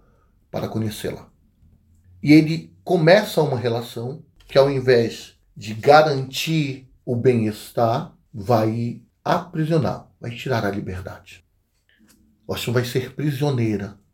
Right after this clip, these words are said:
e o Itan diz que Oxum vai definhando. Nas relações em que a gente não consegue ser quem nós somos,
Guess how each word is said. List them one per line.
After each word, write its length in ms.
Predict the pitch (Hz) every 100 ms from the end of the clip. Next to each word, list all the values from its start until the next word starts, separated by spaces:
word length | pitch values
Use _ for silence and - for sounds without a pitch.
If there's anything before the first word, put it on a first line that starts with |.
| _ _ -
e 80 | 113
o 60 |
Itan 260 | 120 123 123
diz 220 | 123 -
que 100 | 131
Oxum 300 | 120 - 127
vai 140 | 123
definhando. 720 | 120 120 - 131 101 98 - - _ _ _ _ -
Nas 160 | 147
relações 460 | 165 175 170 190 175
em 100 | 165
que 80 | 151
a 40 |
gente 280 | 147 147 143
não 160 | 143
consegue 460 | 143 127 135 127 123
ser 260 | - 123 -
quem 160 | 151
nós 220 | 147 123
somos, 720 | - - 151 139 113 - -